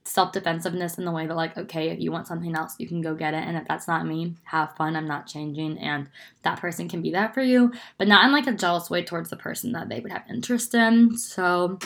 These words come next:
I don't know. I think that I care a lot in relationships and I don't get jealous. I think if there was something for me worth truly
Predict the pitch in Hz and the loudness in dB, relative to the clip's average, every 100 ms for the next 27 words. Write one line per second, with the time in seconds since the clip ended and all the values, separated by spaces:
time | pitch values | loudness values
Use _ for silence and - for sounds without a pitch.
0 | - - - 381 403 370 - 208 277 277 | -14 -10 -2 0 4 6 8 6 6 4
1 | - 185 202 - 185 175 165 160 196 185 | 4 2 2 -2 -4 -2 0 0 0 -2
2 | 170 170 170 175 - 175 170 165 - 160 | -4 -4 -6 -8 -6 -4 -4 -4 -2 0
3 | 175 202 - - - 196 233 254 208 208 | 0 -2 -10 -18 0 6 6 6 4 2
4 | 190 190 185 196 180 190 180 180 170 165 | 4 0 0 -2 -2 -2 0 -2 0 -2
5 | 165 - - - 175 180 226 226 233 | -2 -8 -18 -8 -2 2 4 6 4